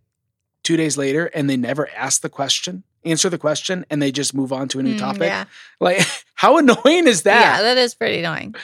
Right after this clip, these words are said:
Speaker 1: Or, or it'd be like <laughs> It'd be like we've, we've had this thread, we've been having this conversation, and I asked this really big thing,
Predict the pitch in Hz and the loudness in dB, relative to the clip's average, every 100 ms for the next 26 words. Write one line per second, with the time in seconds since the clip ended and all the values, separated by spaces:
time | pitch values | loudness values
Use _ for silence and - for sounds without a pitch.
0 | - - 190 233 233 - 202 208 151 254 | -12 0 4 6 4 4 4 4 2 0
1 | 302 208 160 - - - _ - - - | 4 4 4 0 -4 -16 _ -20 -20 -4
2 | 170 214 208 180 185 180 170 135 190 202 | 2 4 4 0 -4 -2 -2 2 0 2
3 | 208 - 170 170 160 139 143 127 180 180 | 2 2 4 4 2 -2 -4 -2 -2 0
4 | 170 - 165 165 143 170 156 160 151 143 | -2 0 0 2 0 2 0 0 0 -2
5 | 156 160 156 156 - 156 156 147 139 - | 0 0 0 -2 0 0 0 -4 -6 0
6 | 208 202 185 185 | 2 2 0 -2